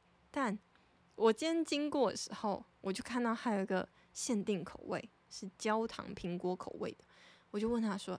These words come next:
，“哎，这个限定到什么时候？”他就说，“哦，到这个月哦。”然后我心里就，“哇，怎么办？看起来好好吃哦，这个焦糖苹果 cheese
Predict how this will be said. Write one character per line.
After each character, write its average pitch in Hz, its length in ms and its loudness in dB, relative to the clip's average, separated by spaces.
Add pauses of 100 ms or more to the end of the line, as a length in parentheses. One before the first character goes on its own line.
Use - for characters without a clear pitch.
，“哎， 226 180 -6 (500)
这 294 180 0
个 220 360 2
限 247 380 0
定 214 260 2
到 214 200 2
什 - 140 -8
么 - 40 -18
时 - 160 -12
候？” 202 180 -6 (120)
他 240 60 -6
就 226 100 -4
说 247 240 -4
，“哦， 277 240 0
到 285 180 2
这 277 140 -6
个 247 100 -2
月 254 300 -2
哦。” 220 280 -2 (460)
然 214 140 -10
后 240 100 -4
我 202 200 0
心 220 360 -2
里 190 100 -2
就 214 200 -4 (640)
，“哇， - 260 -6 (560)
怎 - 100 -8
么 208 120 2
办？ 240 240 0 (100)
看 - 140 -12
起 269 100 -2
来 240 60 0
好 269 240 0
好 254 120 2
吃 - 360 -6
哦， 262 120 0
这 277 140 -2
个 285 100 -2 (480)
焦 - 300 2
糖 240 320 -2
苹 247 320 0
果 226 240 2
cheese - 440 -4